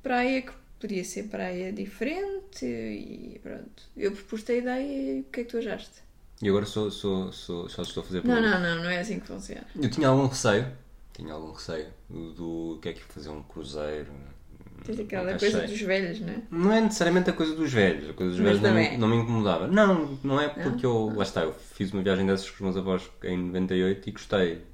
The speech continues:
Speaker 2: Tudo bem que tinha treze anos na altura. Mas, mas não era isso que me afe-, era mesmo o conceito de cruzeiro era um bocado preconceituoso. A verdade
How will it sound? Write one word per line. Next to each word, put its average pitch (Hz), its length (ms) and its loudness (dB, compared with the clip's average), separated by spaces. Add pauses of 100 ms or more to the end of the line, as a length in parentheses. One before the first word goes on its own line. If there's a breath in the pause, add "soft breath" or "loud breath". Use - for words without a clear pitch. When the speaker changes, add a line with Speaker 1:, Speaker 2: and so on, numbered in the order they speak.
(380)
Speaker 2:
Tudo 76 120 -12
bem 78 160 -8
que - 100 -16
tinha 85 180 -6
treze 85 340 -10
anos 85 160 -8
na 85 80 -8
altura. 82 340 -8 (460 soft breath)
Mas, 85 800 -6
mas 92 240 2
não 101 100 4
era 101 120 4
isso - 440 -2
que - 60 -6
me 104 80 0
afe-, 110 100 -6
era 110 140 0
mesmo 120 480 2 (440 loud breath)
o 107 220 0
conceito 127 720 2
de - 80 -14
cruzeiro 117 720 2
era 107 120 2
um 104 80 0
bocado 87 1040 -2 (960)
preconceituoso. - 840 -12 (1200 soft breath)
A 113 80 -8
verdade 98 560 -2